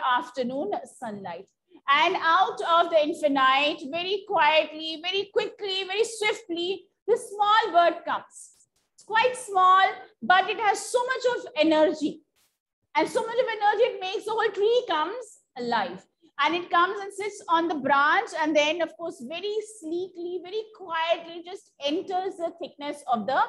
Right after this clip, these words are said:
branches. And, uh, yes, there is so much of noise, there is so much of movement. And that noise and that movement is there, the little bird so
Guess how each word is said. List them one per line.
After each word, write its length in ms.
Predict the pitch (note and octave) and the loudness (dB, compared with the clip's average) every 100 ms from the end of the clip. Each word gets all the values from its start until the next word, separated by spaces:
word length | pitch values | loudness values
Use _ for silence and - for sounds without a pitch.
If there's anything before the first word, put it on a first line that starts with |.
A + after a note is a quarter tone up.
| - _ - | -4 _ -8
branches. 600 | G#3 F#3 F#3 - - _ _ _ _ _ _ | -8 -8 -12 -20 -20 _ _ _ _ _ _
And, 460 | C4+ C#4 D#4 F4+ F#4+ | 2 4 2 2 6
uh, 40 | |
yes, 420 | C#4 B3+ C4 C4+ - | 6 6 2 2 2
there 120 | B3+ | 2
is 140 | B3+ | 4
so 100 | D#4 | 0
much 180 | D4+ D4+ | 0 0
of 180 | C4 A3+ | -2 -2
noise, 600 | A#3 B3+ C#4 D4+ D#4 C#4 | -2 2 2 0 -6 -4
there 120 | C4 | -2
is 120 | C4 | -2
so 80 | B3+ | -6
much 240 | A#3+ B3+ | -6 -2
of 220 | C4+ E4 - - _ | 2 4 2 -8 _
movement. 640 | A3 A#3 G#3+ - G3 - - _ _ _ _ _ | -2 0 -2 -4 -10 -12 -20 _ _ _ _ _
And 400 | C4 C4+ E4 C#4+ | 2 2 2 0
that 240 | C4+ C#4+ B3 | 0 0 -2
noise 540 | C4+ C4+ D4 E4+ F#4+ | -2 0 -2 -4 -2
and 140 | D4+ C4+ | -2 -2
that 180 | C4 B3 | -6 -6
movement 580 | C4+ C#4 C#4+ D#4 D#4 - | -6 -6 -8 -8 -8 -6
is 480 | C#4 D4 D#4+ D4+ A3+ | -2 0 -2 -4 0
there, 280 | A#3+ B3 | 0 2
the 100 | B3+ | 0
little 320 | B3 B3+ C#4+ B3 | 0 -2 -4 -4
bird 300 | C4 C4+ | -2 0
so 140 | G#4 | -2